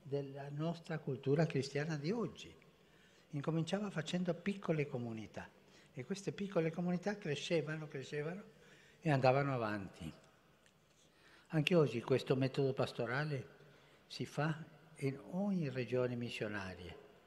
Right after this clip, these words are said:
Ho ricevuto una lettera la settimana scorsa da un missionario della Papua Nuova Guinea e mi dice che sta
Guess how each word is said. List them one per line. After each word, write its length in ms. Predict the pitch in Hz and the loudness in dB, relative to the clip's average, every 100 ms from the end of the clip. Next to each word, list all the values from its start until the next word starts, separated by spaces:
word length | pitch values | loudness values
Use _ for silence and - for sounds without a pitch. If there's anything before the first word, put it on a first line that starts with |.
| - - - - _ _ _ _ _ _ _ _ | -20 -20 -20 -20 _ _ _ _ _ _ _ _
Ho 60 | 123 | -4
ricevuto 480 | 120 - 123 143 143 | -4 -2 -2 0 -2
una 140 | 123 | -2
lettera 420 | 120 147 147 123 | 0 0 2 -2
la 80 | 110 | -2
settimana 680 | 113 131 117 - 120 131 135 | -4 -6 -6 -6 0 0 0
scorsa 460 | - 147 175 - | 0 2 2 2
da 120 | 120 131 | 0 0
un 80 | |
missionario 600 | 123 117 120 117 131 127 | -2 0 0 2 2 2
della 220 | 113 110 110 | 0 -2 0
Papua 520 | 113 - 147 135 - - - - - - - - | -2 2 6 6 4 -8 -18 -20 -20 -20 -20 -8
Nuova 320 | 123 127 120 | -2 2 4
Guinea 560 | 117 117 135 170 123 101 - - - - - - | 2 2 4 4 2 -2 -10 -20 -20 -20 -20 -10
e 100 | 135 | -4
mi 140 | 131 | -2
dice 300 | 127 175 175 | -2 0 2
che 600 | 151 147 135 - - - - - - - - - _ | 4 4 4 0 -8 -12 -20 -20 -20 -20 -20 -20 _
sta 460 | - - 185 185 | -16 0 0 0